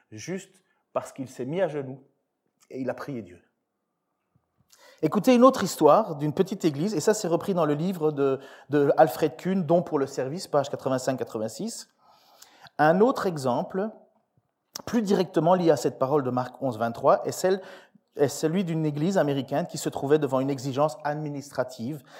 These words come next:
à laquelle elle était incapable de satisfaire. Ôter la colline de terre qui se trouvait derrière le bâtiment qu'il venait de construire pour y mettre un parking suffisant pour toutes les voitures, euh, des assistants au culte. Vous savez que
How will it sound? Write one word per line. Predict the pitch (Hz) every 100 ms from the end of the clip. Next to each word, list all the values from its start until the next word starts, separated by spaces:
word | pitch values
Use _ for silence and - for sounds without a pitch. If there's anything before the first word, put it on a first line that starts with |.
| - -
à | 127
laquelle | 131 127 156 147
elle | 120
était | 117 143 -
incapable | 165 147 143 139 135
de |
satisfaire. | - 123 123 - 95 80 - _ _ _ _ _ _
Ôter | 175 180 185 185 220 - -
la | 123
colline | - 165 175 160 117
de | 127
terre | 123 131 120 196 - - - - - - - -
qui | 147
se | 165
trouvait | - 156 170 190
derrière | 151 147 170
le | 160
bâtiment | 139 135 - 120 180
qu'il | - 139
venait | 147 165
de |
construire | 143 - 127 - 175
pour | - 147
y | 143
mettre | 147 151
un | 139
parking | 127 - 147
suffisant | - 185 - 139 143 170
pour | - 135 156 - - _
toutes | 196 214 151
les |
voitures, | 139 139 139 143 151 - _ _ _ _ _
euh, | 131
des | 120 127
assistants | 147 147 135 - 123
au | 117
culte. | - 98 -
Vous | 110
savez | 113 123 143 147
que | 135 139